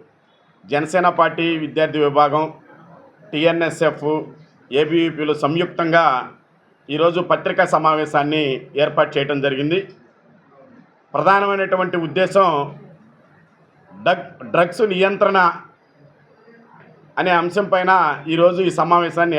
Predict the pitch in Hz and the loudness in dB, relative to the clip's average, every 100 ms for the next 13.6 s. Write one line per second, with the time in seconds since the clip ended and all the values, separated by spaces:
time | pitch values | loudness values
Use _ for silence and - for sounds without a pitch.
0 | 147 156 151 139 135 110 - _ _ _ | 0 0 0 -2 -2 -6 -6 _ _ _
1 | _ - - - - _ _ _ _ _ | _ -20 -20 -20 -20 _ _ _ _ _
2 | 170 202 214 220 208 190 196 190 175 185 | 2 4 4 2 4 2 0 0 4 2
3 | 185 190 180 180 170 147 180 185 180 220 | 2 0 2 0 0 0 0 -2 -4 -2
4 | 170 143 - - _ _ _ _ _ _ | 0 -2 -8 -20 _ _ _ _ _ _
5 | _ _ _ _ _ - _ - - 160 | _ _ _ _ _ -20 _ -8 0 2
6 | 220 214 202 214 202 175 175 - 208 202 | 2 0 2 2 2 0 -2 2 2 4
7 | 196 208 175 160 151 - - - - - | 4 6 4 2 -4 -18 -20 -20 -20 -20
8 | _ _ - - - - - - 156 196 | _ _ -20 -20 -20 -20 -20 -6 0 0
9 | - 247 202 208 208 208 196 190 185 185 | 2 2 6 4 4 0 0 -2 0 0
10 | 185 185 180 175 - - - - - - | 0 0 0 -2 -6 -16 -20 -20 -20 -4
11 | 180 202 208 202 196 190 180 170 160 214 | 4 4 4 0 0 0 0 0 2 0
12 | 214 208 208 190 160 - - - _ _ | 0 4 6 6 2 -6 -18 -20 _ _
13 | - - 165 196 214 214 | -20 -4 0 2 4 4